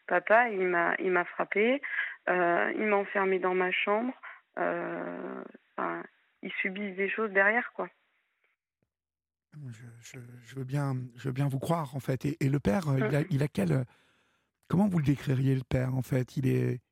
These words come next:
Speaker 2: il est roublard ou il est, euh, il, il veut quoi, en fait ? Il veut vous atteindre, vous, ou vraiment il veut le bien de ses enfants ?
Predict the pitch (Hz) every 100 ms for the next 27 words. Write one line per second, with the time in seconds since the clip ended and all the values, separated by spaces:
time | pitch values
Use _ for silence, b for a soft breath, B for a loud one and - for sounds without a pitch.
0 | _ 131 135 131 139 156 180 240 214 147
1 | 139 135 139 135 131 131 b b b b
2 | b _ - 64 50 50 50 80 95 _
3 | _ _ - 127 143 - 147 135 127 120
4 | - 127 123 123 127 135 143 143 139 135
5 | 143 170 226 202 143 135 127 143 139 160
6 | 147 139 123 135 131 139 131 123 135 131